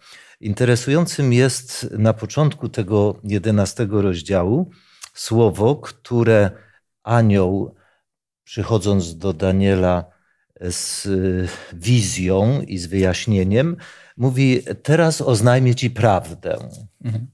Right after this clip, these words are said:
Speaker 1: E, czy to zapewnienie,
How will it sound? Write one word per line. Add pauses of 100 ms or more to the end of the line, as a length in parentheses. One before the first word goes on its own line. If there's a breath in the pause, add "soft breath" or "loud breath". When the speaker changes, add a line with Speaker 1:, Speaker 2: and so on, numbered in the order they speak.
(760 soft breath)
Speaker 1:
E, (540)
czy
to
zapewnienie,